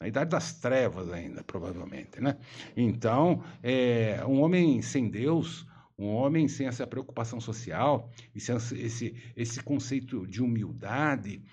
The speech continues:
porque, é, ele não vai a lugar nenhum. Ele, ele vive só pra ele mesmo. Ele só enxerga o próprio umbigo, né? É curioso notar, é, que a pessoa, inevitavelmente, pelo menos até onde percebo,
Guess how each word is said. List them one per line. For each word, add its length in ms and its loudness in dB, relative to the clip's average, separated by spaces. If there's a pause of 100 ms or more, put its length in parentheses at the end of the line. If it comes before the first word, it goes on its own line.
(220)
porque, 680 0 (220)
é, 100 -8
ele 460 -2
não 100 4
vai 120 2
a 40 2
lugar 220 4
nenhum. 460 4 (260)
Ele, 300 0
ele 240 2
vive 280 -4
só 200 0
pra 180 0
ele 160 2
mesmo. 500 2 (140)
Ele 140 -4
só 160 -2
enxerga 320 2
o 40 -2
próprio 280 2
umbigo, 580 0 (460)
né? 280 2 (220)
É 220 2
curioso 560 4
notar, 680 0
é, 140 -2
que 300 2
a 100 2
pessoa, 720 2
inevitavelmente, 800 2
pelo 120 -2
menos 220 4
até 180 0
onde 140 -2
percebo, 680 -2